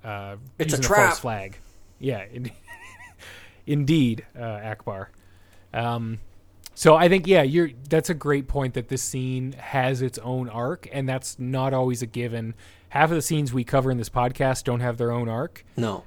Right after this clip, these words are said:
Speaker 1: Um, but it's a great little sequence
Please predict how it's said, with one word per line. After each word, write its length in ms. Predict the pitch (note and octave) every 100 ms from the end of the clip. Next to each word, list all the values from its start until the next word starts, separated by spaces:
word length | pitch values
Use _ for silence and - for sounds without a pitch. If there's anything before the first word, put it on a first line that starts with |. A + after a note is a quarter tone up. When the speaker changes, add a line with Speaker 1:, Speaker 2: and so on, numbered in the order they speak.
| -
Speaker 1:
Um, 360 | A2 A2 A2+ -
but 120 | C3
it's 160 | B2+
a 80 | C3
great 600 | A#2+ - C3 C#3 C#3+ C3+
little 260 | D3+ C#3 B2+
sequence 680 | - B2 - B2+ A#2 A2